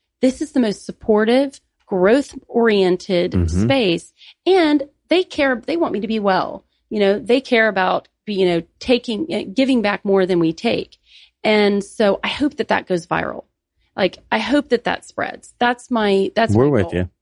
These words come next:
Speaker 1: That's my goal.
Speaker 2: Yeah.
Speaker 1: And I think, um,
Speaker 2: In fact, Megan will be here on Friday 'cause we're gonna blue zone.
Speaker 1: Well, I love her.
Speaker 2: Just, we, we're gonna start with some things in here
Speaker 1: Yeah,
Speaker 2: and just
Speaker 1: she and I
Speaker 2: support.
Speaker 1: she and I are on the same page about, you know, what, what
Speaker 2: And it
Speaker 1: is
Speaker 2: doesn't
Speaker 1: possible.
Speaker 2: have to be all granola and tre-, that's,
Speaker 1: Oh,
Speaker 2: that's
Speaker 1: no.
Speaker 2: the, uh,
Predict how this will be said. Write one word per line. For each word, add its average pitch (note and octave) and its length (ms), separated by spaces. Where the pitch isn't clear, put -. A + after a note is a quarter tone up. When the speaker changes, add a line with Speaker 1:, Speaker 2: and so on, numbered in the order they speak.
Speaker 1:
That's B3 220
my G3 100
goal. - 360
Speaker 2:
Yeah. F2 200
Speaker 1:
And A3+ 240
I A#3 200
think, B3 480
um, G3 360
Speaker 2:
In - 60
fact, G#2 220
Megan G2+ 280
will F2+ 60
be F2 140
here E2+ 160
on D#2+ 120
Friday D2 400
'cause D#2+ 240
we're F2 80
gonna D#2 160
blue D2 220
zone. C#2 320
Speaker 1:
Well, G3+ 100
I G3 80
love G3 220
her. - 200
Speaker 2:
Just, - 380
we, A#2 220
we're G#2+ 220
gonna F#2+ 280
start F#2+ 260
with E2 100
some E2+ 140
things E2 240
in D#2 100
here D2+ 300
Speaker 1:
Yeah, F2+ 120
Speaker 2:
and E2+ 80
just F2+ 120
Speaker 1:
she D4 80
and C#4 80
I A#3+ 260
Speaker 2:
support. - 320
Speaker 1:
she C4 220
and B3+ 100
I A3+ 120
are G#3 100
on G3 120
the F#3+ 60
same G3 240
page F#3 300
about, F3 360
you G3+ 100
know, F3 200
what, F#3+ 400
what - 720
Speaker 2:
And G#2 100
it G2+ 100
Speaker 1:
is - 60
Speaker 2:
doesn't A2 160
Speaker 1:
possible. A#2 260
Speaker 2:
have - 20
to A2+ 80
be A2 160
all G#2 200
granola F2+ 640
and E2 140
tre-, - 180
that's, G#2+ 180
Speaker 1:
Oh, - 200
Speaker 2:
that's A#2+ 200
Speaker 1:
no. G2+ 60
Speaker 2:
the, F2+ 160
uh, F2 40